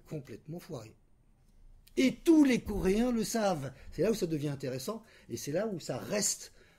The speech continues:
un pays socialiste à l'ancienne, même si je doute que ça en soit un, quel que soit le critère utilisé, les leurs, les nôtres, la critique, euh, marxiste, pas marxiste,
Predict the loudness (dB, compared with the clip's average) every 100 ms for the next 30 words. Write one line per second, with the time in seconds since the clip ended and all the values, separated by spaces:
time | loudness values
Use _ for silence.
0 | -14 -6 -4 2 2 2 -4 -4 -2 -2
1 | -4 -10 -8 -4 -2 -4 -4 -4 -4 -2
2 | -4 -4 -4 -6 -6 -6 -6 -8 -10 -8
3 | -8 -8 -8 -8 -4 -6 -6 -14 -14 -14
4 | -14 -14 2 2 4 0 2 4 4 2
5 | 0 -2 -2 -4 -6 -6 -4 -6 -8 -20
6 | -14 -8 -4 -2 -4 -4 -6 -2 -2 -2
7 | -6 -16 -16 -14 -12 -14 -6 -4 -4 -8
8 | -6 -4 -4 -8 -12 -12 -10 -10 -8 -8
9 | -10 -10 -10 -10